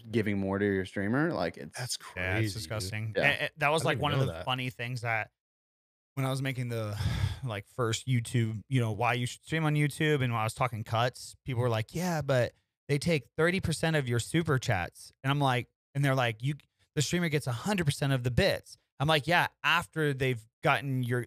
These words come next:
Speaker 3: their greedy little pink, purple hands in your pocket." They're like, "What do you mean?" I'm like,
Speaker 2: Mm.
Speaker 3: "You pay more for the bits." You're basically, when you're, when you're giving a, a Twitch streamer a dollar in bits,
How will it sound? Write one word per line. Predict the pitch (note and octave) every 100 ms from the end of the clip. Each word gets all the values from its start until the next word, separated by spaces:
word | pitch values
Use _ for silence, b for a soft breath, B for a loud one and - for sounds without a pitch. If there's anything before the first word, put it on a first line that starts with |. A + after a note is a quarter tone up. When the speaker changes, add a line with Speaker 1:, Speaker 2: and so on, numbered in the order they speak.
| -
Speaker 3:
their | A#2+
greedy | - C4 C#4
little | G3 E3+ F3+
pink, | - E3+ F3+ -
purple | F3+ F3+ D#3
hands | C#3 E3 D#3 C3 A#2 - - -
in | B2+ B2 A#2+
your | A2
pocket." | B2+ D3+ - E2 - _
They're | D3
like, | D#3 D#3
"What |
do | B3+
you | C4+
mean?" | D4 E4 A2+
I'm | C3
like, | D3 F2+
Speaker 2:
Mm. | _ _ _
Speaker 3:
"You | F#3+ A3
pay | - A3+ A#3+
more | F3 D#3+ F#3 C4 A#3 E3+
for | - G3
the | F3+
bits." | C#3+ F3 A#3+ - - - _ _ -
You're | G#3+
basically, | A#3+ B3+ D#4 B3 B3+ G3+ _ _ -
when | G#3
you're, | G3 B3+ C#4 -
when | F#3
you're | F3+ F3+ A#3 D#4 C#4+
giving | D#3 G3 F#3+ G#3+ G#3 _
a, | F3 E3 D3+ C3 - _ _ _ _ _ _ _ -
a | C#3+ _
Twitch | - D#3 E3+ - - -
streamer | - - D3+ A#2+ G#2+ A#2 _ _ -
a | B2+
dollar | - D#3 D#3+ F3+ E3+
in | C3
bits, | A2+ A#2+ F2+ - -